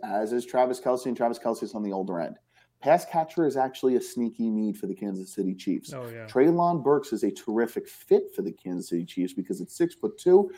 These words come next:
Speaker 1: He goes and wins down the field. I don't care about the four five five, four forty time. Get out of here with that noise. The guy's six-foot-two, plays fast in the
Speaker 2: Yeah.
Speaker 1: net. Don't care.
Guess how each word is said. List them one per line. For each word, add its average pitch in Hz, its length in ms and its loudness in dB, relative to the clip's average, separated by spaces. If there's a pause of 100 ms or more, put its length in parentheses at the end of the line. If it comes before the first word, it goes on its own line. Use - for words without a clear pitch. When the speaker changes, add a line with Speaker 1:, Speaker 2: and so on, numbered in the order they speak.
(200)
Speaker 1:
He 104 60 -4
goes 95 220 4
and 101 100 0
wins 104 220 2
down 101 240 4
the 104 60 -4
field. 147 360 4
I - 40 -2
don't 104 160 0
care 127 140 4
about 131 200 4
the 131 60 -4
four 139 260 4
five 131 220 8
five, 131 260 8
four 135 340 4
forty 139 280 2
time. 139 320 2 (460)
Get 104 120 6
out 120 160 12
of 123 80 8
here 139 160 10
with 135 140 8
that 135 160 6
noise. 139 260 2
The 101 80 0
guy's 98 240 2
six-foot-two, 135 540 2
plays 131 280 2
fast 131 260 2
in 131 60 -6
the 127 60 0
Speaker 2:
Yeah. 120 60 2
Speaker 1:
net. 127 320 6
Don't 120 260 4
care. 90 240 -4